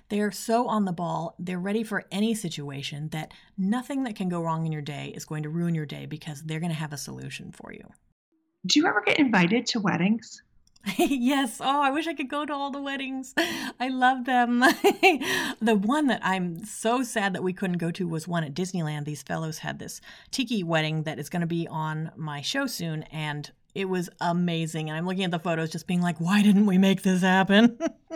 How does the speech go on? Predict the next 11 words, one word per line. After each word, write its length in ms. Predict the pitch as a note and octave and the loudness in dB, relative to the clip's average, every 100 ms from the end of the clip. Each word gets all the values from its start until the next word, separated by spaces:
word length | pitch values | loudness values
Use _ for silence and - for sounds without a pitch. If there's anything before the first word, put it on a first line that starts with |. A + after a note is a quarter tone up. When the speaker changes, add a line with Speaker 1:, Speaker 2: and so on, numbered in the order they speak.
| - _ C4+ | -10 _ 2
Speaker 1:
<laughs> 80 | A3 C4+ - C4+ - C4 - - C4 C#4+ C4 G#3+ F#3+ _ _ _ _ _ _ | 4 0 -2 -4 -2 -6 -6 -8 -8 -10 -12 -16 -20 _ _ _ _ _ _
Speaker 2:
What 160 | - - | -4 2
question 600 | - A#3 - - E3 - | 4 4 2 2 2 2
are 80 | F3+ | 4
you 160 | F#3+ | 6
never 480 | F#3+ F#3+ F#3 F#3+ - | 6 6 6 6 6
asked 440 | E3 D3+ D3 - - | 4 0 -2 -6 0
and 140 | C#3+ - | 0 6
always 380 | F3 F3+ F#3 | 6 8 6
wish 180 | E3 D3+ | 4 2
couples 380 | - D3 D3 - | 2 0 0 -2